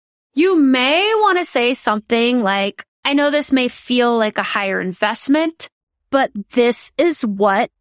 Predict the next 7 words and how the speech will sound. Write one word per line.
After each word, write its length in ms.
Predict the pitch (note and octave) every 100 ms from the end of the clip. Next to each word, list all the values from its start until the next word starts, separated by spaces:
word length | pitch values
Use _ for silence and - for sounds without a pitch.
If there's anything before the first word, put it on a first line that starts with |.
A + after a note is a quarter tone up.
| _
makes 520 | G#3+ G3 F#3+ F#3+ -
me 200 | B3 D4 D4
different." 680 | F#4+ G4 - A3 F#3 - - - _ _ _
Tell 400 | - - G#3 G#3+
them 320 | B3+ E4 F#4+ D#4
very 420 | G#3 G3+ A3+ D#4+
clearly 720 | - E4+ A4+ C5+ B3 F3+ F#3+